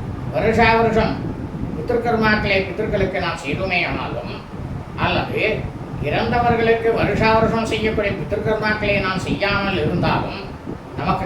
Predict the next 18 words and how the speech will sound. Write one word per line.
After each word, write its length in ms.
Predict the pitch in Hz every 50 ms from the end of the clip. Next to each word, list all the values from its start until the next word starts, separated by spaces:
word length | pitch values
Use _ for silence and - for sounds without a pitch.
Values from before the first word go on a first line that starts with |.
| 165 160
கிடைக்கக்கூடிய 560 | 160 202 226 220 233 240 - 214 202 196 190 180 180 151
பலனானது 560 | 151 - 190 175 175 160 - - 131 151 175 190 185 - - - - - - - - - - -
நூறு 280 | 170 196 214 220 214 202 170
மடங்குக்கு 440 | 165 202 220 220 214 214 - - 180 185
மேல். 200 | 196 196 185 - - - - - - - - - - -
பித்ருக்கள் 540 | - - 226 233 247 233 233 233 226 214 -
முன்னோர்களுடைய 600 | - - 214 220 226 226 196 208 208 208 202 190 175 175 - -
சாபமும் 540 | 147 165 185 190 196 190 190 202 208 214 - - - - - - - - - 220
பித்ருக்கள் 500 | 220 226 226 220 226 226 214 196 185 156 -
முன்னோருடைய 500 | - 180 208 214 190 190 196 - 175 156 135 143 156
தோஷமும் 440 | 190 196 196 196 - 202 - - - - - - - - - - - - - - - 147
நம்மையும் 480 | 151 165 175 185 190 190 214 220 214 208 - - - - 160
நமது 240 | 151 156 160 160 156 - -
குடும்பத்தையும் 720 | 160 180 196 196 220 214 220 - 202 190 190 208 208 214 214 - - - - - - - - - - 139
இனி 160 | 170 185 214 226 233 240 240 233
நமது 220 | 226 226 226 220 - -
குடும்பத்தில் 460 | 190 208 208 220 - 214 214 202 180
வரக்கூடிய 380 | 180 190 185 196 196 196 196